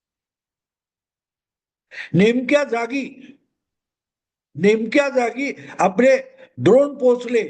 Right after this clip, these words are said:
आपली क्षेपणास्त्र पोहोचली, पण ती नेमकी जागा शोधून काढणारे, त्याच्यावर पाळत ठेवणारे, त्याच्यावर नजर ठेवणारे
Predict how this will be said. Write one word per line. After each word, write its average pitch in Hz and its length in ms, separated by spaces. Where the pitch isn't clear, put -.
आपली 226 280
क्षेपणास्त्र 247 720
पोहोचली, 220 480
पण 185 160
ती 240 80
नेमकी 202 480
जागा 208 400
शोधून 214 460
काढणारे, 190 560
त्याच्यावर 220 480
पाळत 202 300
ठेवणारे, 190 480
त्याच्यावर 220 400
नजर 196 380
ठेवणारे 196 540